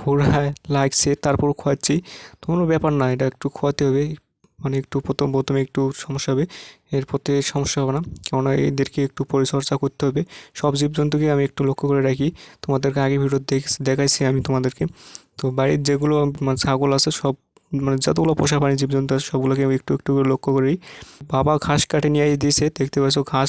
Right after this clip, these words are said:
তারা খাচ্ছে। তো এর মধ্যে আমি তাদেরকে মনে করে খোয়াতে শুরু করে দিলাম, মুখেতে অনেক ঘাস মানে খাচ্ছে আর কি, তার মধ্যে আমি দিয়ে দিচ্ছি। তো না ব্যাপার না, এটা তরল জিনিস, এটা কোনো সমস্যা হবে না, চলে যাচ্ছে, তেমন কোনো সমস্যা হচ্ছে না। আমি এভাবে প্রত্যেকটা জিনিসে লক্ষ্য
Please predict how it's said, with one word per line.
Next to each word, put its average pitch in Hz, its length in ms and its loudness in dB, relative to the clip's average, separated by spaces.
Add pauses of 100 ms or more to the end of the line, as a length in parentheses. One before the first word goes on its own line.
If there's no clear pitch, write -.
(100)
তারা 139 200 0
খাচ্ছে। 147 300 0 (480)
তো - 60 -2 (100)
এর 160 140 2
মধ্যে 165 200 0 (100)
আমি 165 100 2 (140)
তাদেরকে 147 340 2 (240)
মনে 135 140 0
করে 135 180 0
খোয়াতে 139 320 0
শুরু 139 140 0
করে 135 140 0
দিলাম, 143 180 2 (160)
মুখেতে 135 340 0 (120)
অনেক 135 140 0 (120)
ঘাস 135 220 2 (500)
মানে 135 120 0 (100)
খাচ্ছে - 300 0 (100)
আর 135 100 0
কি, 135 80 -2 (160)
তার 131 200 2
মধ্যে 131 280 -4
আমি 131 140 0
দিয়ে 131 140 0
দিচ্ছি। 131 220 -6 (500)
তো - 120 -6
না 196 140 4
ব্যাপার 156 260 2
না, 143 100 2
এটা 139 200 2
তরল 143 240 2 (100)
জিনিস, 139 200 0 (180)
এটা 131 160 0
কোনো 131 200 -2
সমস্যা 135 280 0
হবে 131 140 0
না, 156 60 0 (340)
চলে 135 220 2
যাচ্ছে, - 280 -2 (580)
তেমন 139 300 2
কোনো 147 120 0 (120)
সমস্যা 135 320 0
হচ্ছে - 240 -2
না। 147 40 0 (220)
আমি 170 100 2 (100)
এভাবে 160 280 4
প্রত্যেকটা 156 420 -2
জিনিসে 143 240 0 (120)
লক্ষ্য - 180 -4